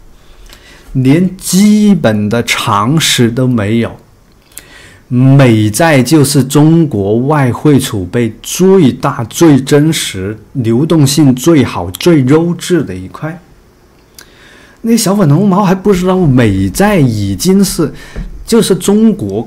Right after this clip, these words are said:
公布的外汇储备三万亿里面，已经包含了美债，已经算进去了，能算的都算进去了。什么黄金呢？他给他估了个值，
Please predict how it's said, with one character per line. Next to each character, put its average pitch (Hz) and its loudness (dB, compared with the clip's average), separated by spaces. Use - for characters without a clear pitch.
公 190 4
布 160 0
的 110 -2
外 160 -2
汇 143 2
储 104 -4
备 131 0
三 139 0
万 151 0
亿 143 0
里 92 -4
面， 113 -4
已 120 2
经 185 2
包 147 0
含 104 -4
了 117 -2
美 90 -6
债， 131 -6
已 123 -6
经 113 0
算 156 0
进 143 4
去 143 2
了， 95 -6
能 143 2
算 156 0
的 110 -2
都 143 0
算 135 -2
进 104 -4
去 110 -6
了。 107 -2
什 104 -6
么 143 0
黄 110 -4
金 135 2
呢？ 135 2
他 160 -4
给 101 -2
他 104 -6
估 147 -4
了 139 0
个 113 0
值， 92 -8